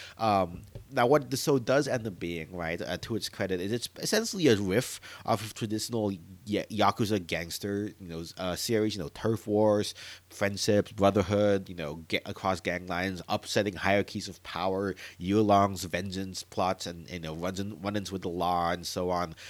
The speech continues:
um, power grabs, right? Like, that is all, you know, pretty much Yakuza gangster stuff, and, you know, it, it's essentially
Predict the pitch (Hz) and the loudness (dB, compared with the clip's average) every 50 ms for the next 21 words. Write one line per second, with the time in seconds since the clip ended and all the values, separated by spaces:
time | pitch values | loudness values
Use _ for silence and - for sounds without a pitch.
0 | - - - - 95 92 87 82 73 76 73 - - 107 101 95 98 95 85 92 | -18 -14 -8 -4 -2 0 0 -2 -4 -8 -10 -6 2 4 6 6 6 4 2 2
1 | 95 92 87 87 85 87 - 85 87 104 113 - - - - - - 87 90 87 | 2 4 4 2 0 -2 -2 0 2 0 0 -2 -6 -14 -20 -8 -4 -4 -4 -4
2 | 80 - 95 104 127 143 135 110 120 113 110 107 101 98 98 90 - - - - | -2 0 2 4 4 4 2 2 4 4 6 6 6 4 2 0 -6 -14 -14 -14
3 | 73 69 - _ _ - 107 107 110 113 - - - 90 90 - - 98 107 95 | -14 -14 -16 _ _ -2 -2 0 0 -2 -4 -2 0 0 0 0 -2 -2 -2 -2
4 | 80 - 80 92 98 - - 95 82 - - - 80 80 - 82 80 82 82 98 | -2 -2 -4 -4 -4 -4 -4 -4 -4 -4 -2 -2 -4 -4 -4 -6 -10 -10 -6 -6
5 | 143 123 90 82 80 95 95 71 113 - 117 - - 117 104 - 120 | -4 -4 -2 -2 -2 -4 -4 -4 -4 -4 -6 -4 -4 -4 -2 -2 -4